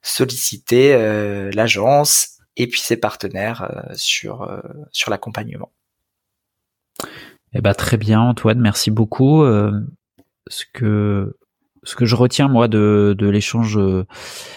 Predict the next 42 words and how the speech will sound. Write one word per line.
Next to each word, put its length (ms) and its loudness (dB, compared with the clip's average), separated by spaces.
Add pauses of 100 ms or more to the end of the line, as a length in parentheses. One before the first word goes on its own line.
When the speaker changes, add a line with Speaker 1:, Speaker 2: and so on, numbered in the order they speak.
(440)
Speaker 2:
c'est 180 0
que 80 -4
les 80 4
solutions, 460 2
elles 80 2
sont 200 0
là, 280 4
c'est, 440 2
euh, 480 2
c'est 200 -6
du 120 2
bon 200 4
sens, 520 -2 (140)
euh, 400 0
c'est 160 -6
savoir 400 2
remettre 340 4
aussi, 360 2
euh, 200 4
la 140 4
nature 360 2
et 40 2
son 160 0
fonctionnement, 680 2
euh, 140 2 (680)
au 100 -2
cœur 220 2
de 120 4
nos 140 4
pratiques 520 0
et 40 4
de 60 4
nos 100 4
politiques 440 0
publiques. 460 0 (760)
Euh, 280 0 (640)
tu, 480 -2
tu, 220 -12
tu 160 -2
l'as 220 4
dit, 460 4
euh, 520 2